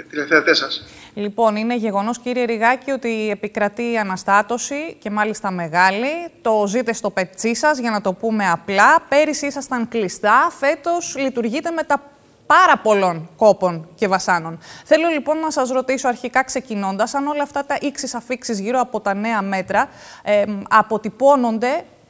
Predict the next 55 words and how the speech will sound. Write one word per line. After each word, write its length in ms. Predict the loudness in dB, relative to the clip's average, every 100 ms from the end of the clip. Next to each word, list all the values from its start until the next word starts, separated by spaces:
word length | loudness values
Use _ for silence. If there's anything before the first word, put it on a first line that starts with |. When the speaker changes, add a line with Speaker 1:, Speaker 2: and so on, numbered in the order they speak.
| _ -4
Speaker 2:
και 160 | -2
στην 240 | -2 -4 -2
πράξη 380 | 0 0 -2 -4
και 180 | -2
στα 180 | 0 -2
ταμεία 360 | -2 -2 -2 -4
σας 180 | -6 -4
και 160 | -2
στις 160 | -2 -4
ακυρώσεις 680 | -6 -4 0 0 0 -6 -8
και 120 | -2
σε 140 | -2
τι 120 | -4
ποσοστό, 360 | -6 -6 -2 2
αν 180 | 2 2
μπορείτε 240 | -2 -2
να 100 | -4
μας 140 | -4 -6
πείτε 160 | -10
κατά 220 | -6 -6
προσέγγιση, 460 | -4 -2 -2 -2 -8
να 100 | -8
μας 140 | -6
δώσετε 240 | -6 -8 -6
κάποιους 320 | -6 -6 -6
αριθμούς. 440 | -6 -6 -12 -16 -18 -20 _ _ -8
Speaker 1:
Θα 80 |
σας 140 | -8 -4
πω 120 | -4
το 80 | -2
εξής, 500 | -2 -2 -2 -4 -8
ότι 280 | -6 -4 -4
αυτή 160 | -4 -6
τη 60 |
στιγμή 280 | -6 -6 -6
που 120 | -6 -8
μιλάμε, 420 | -4 -4 -2 -4 -4 -8 -12
ε, 240 | -2 2 2
υπάρχουν 420 | 4 2 2 2
πάρα 220 | 4 4
πολλές 220 | 2 0
ακυρώσεις, 680 | -2 -2 2 2 2 0 -2
ε, 240 | -2 -2 -2
από 360 | -2 -2 -2 -4
ανθρώπους 680 | -6 -4 -2 2 2 2 4
οι 100 | 2
οποίοι, 500 | 6 8 8 6 0
ε, 360 | 2 4 4 2
έχουν 240 | 2 -2
στο 140 | -4
μυαλό 300 | -2 2 2
τους 180 | 2 -2
ότι 240 | -4 -2 -2
θα 160 | -2
πρέπει 600 | 0 0 2 0 0 -6